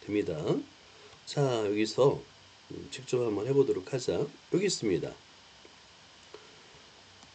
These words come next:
어, 정육면체 건널비를 계산하는 식만 쓰세요. 그림은 그리지 말고요.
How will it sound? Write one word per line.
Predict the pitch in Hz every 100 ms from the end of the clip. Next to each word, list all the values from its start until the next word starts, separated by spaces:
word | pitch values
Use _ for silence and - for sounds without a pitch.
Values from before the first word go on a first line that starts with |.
| -
어, | 117 117
정육면체 | - 127 170 180 175 170 170
건널비를 | 120 110 120 120 113 113 131 208 -
계산하는 | - 113 127 120 113
식만 | 110 190 196 185
쓰세요. | - 90 87 76
그림은 | - 143 156 156
그리지 | 135 110 113
말고요. | 104 87 85 80 71 147